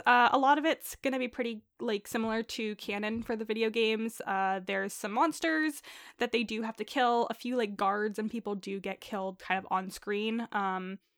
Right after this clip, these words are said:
and then there's also sort of the off-screen implication of kidnappings and sort of murder of women, um, to fuel the plot to make these hauntings appear,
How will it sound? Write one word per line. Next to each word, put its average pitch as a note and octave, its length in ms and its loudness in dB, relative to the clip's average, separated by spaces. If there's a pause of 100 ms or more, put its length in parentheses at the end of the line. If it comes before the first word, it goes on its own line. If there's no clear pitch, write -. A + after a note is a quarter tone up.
(920)
and C#4 140 6
then C4+ 120 4
there's C4+ 200 4
also C4+ 280 6
sort B3+ 300 2
of A3 300 -2
the A3 280 -4
off-screen A3 640 2
implication G#3+ 840 -2
of F#3+ 360 -4
kidnappings G3 880 0
and F#3+ 300 -8
sort G3 140 -8
of F#3+ 100 -12
murder F#3 460 -6
of F#3 400 -4
women, G#3 600 -4
um, - 480 -2 (540)
to C#4+ 320 0
fuel E4 640 4
the B3 60 0
plot A3+ 360 2 (160)
to - 120 -6
make G3 300 -4
these F#3+ 320 -8
hauntings F#3 640 -6
appear, - 440 -8